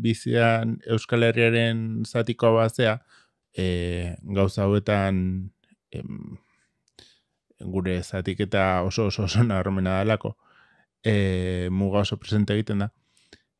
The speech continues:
Agian entzungo zenun, e, Kings edo Queens Leaguearen inguruan? E,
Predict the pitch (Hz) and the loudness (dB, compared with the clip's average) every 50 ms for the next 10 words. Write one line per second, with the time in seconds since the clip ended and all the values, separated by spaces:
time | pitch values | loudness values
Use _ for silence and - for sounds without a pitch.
0 | _ _ _ _ _ _ _ _ _ _ _ _ _ - 110 113 117 120 123 127 | _ _ _ _ _ _ _ _ _ _ _ _ _ -2 0 2 4 4 4 4
1 | 127 127 117 - 131 127 131 127 - - 127 127 131 131 131 131 131 131 - _ | 4 2 2 2 2 2 2 2 2 2 2 4 4 6 4 4 2 0 -4 _
2 | - 101 107 104 101 101 101 98 98 98 98 98 98 98 - - 117 120 123 127 | -2 0 2 4 4 4 2 2 2 2 2 0 -2 -4 -2 2 4 4 4 4
3 | 117 - - 113 107 104 104 104 101 101 98 98 - - - 117 113 113 113 110 | 2 0 0 0 2 2 4 4 4 2 2 0 -2 0 2 4 4 6 4 4
4 | 107 104 110 110 113 117 110 98 107 104 104 110 113 110 104 98 92 95 101 117 | 2 2 2 2 2 2 2 2 0 2 4 4 2 2 2 0 0 2 2 4
5 | 131 147 139 95 71 - _ _ _ _ _ _ _ _ _ _ _ _ _ _ | 4 4 2 2 -2 -6 _ _ _ _ _ _ _ _ _ _ _ _ _ _
6 | _ _ _ _ _ _ _ - _ _ _ _ _ _ _ _ _ - _ _ | _ _ _ _ _ _ _ -20 _ _ _ _ _ _ _ _ _ -20 _ _
7 | _ _ _ _ _ _ _ _ _ - 107 110 110 110 110 107 107 107 107 104 | _ _ _ _ _ _ _ _ _ -2 2 4 4 4 4 4 4 2 2 2
8 | 104 101 104 95 | 2 0 -2 -4